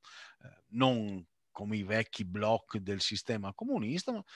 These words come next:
ma dei, de-, crea delle, delle strutture immobiliari nuove, molto, molto carine. La cosa che mi diceva è,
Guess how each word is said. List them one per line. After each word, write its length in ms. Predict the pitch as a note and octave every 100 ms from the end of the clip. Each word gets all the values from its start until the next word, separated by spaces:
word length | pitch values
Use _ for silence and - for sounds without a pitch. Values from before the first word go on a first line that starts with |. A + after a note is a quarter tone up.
| - -
ma 360 | G#2+ A2 F#3
dei, 320 | D3+ A#2+ A2+ G#2
de-, 160 | A2 -
crea 320 | C#3+ A2+ D3
delle, 400 | B2 A2+ A2+ G2+
delle 240 | G2+ A2+
strutture 680 | G#2+ A2+ G#2+ - C3 A#2 F#2 - - -
immobiliari 1160 | A#2 A#2+ C3 G#3 D#3+ F2+ B2+ D#3 A2+ F#2+ F2 F2 - _
nuove, 800 | G#2+ B2+ G2 F#2+ D#3+ F3+ F2+ F2 - - _ _ _ _ _
molto, 500 | - A#2 A#2 A2+ -
molto 340 | G#2+ A#2 G#2+ A2
carine. 380 | - C3+ E3+ G3
La 100 | C#3+
cosa 260 | G3 E3
che 80 | C3
mi 120 | D3
diceva 520 | G#3 G3+ F3 F#3 F#3+
è, 160 | C3 D#3